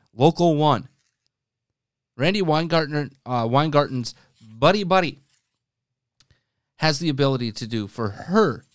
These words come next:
child. Her child gets to choose based off of their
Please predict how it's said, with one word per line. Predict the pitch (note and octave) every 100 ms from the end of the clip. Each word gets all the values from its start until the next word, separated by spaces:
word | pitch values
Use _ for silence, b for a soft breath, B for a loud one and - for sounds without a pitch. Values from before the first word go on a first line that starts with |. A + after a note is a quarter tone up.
| -
child. | C3+ G#2 G#1 _ _ _ _ _
Her | - A#3 D4+
child | - C3+ G#2+ F2+ A2+ _ _ _ _ _ _ _ _ C3
gets | E3 - -
to | D3+ C#3+ B2+ _ _ -
choose | - A#3 G#3 C3+ B2+ - _
based | D3 D#3 -
off | D3 C#3
of | C3+ A#2+ A2
their | C3 F#3+ F3+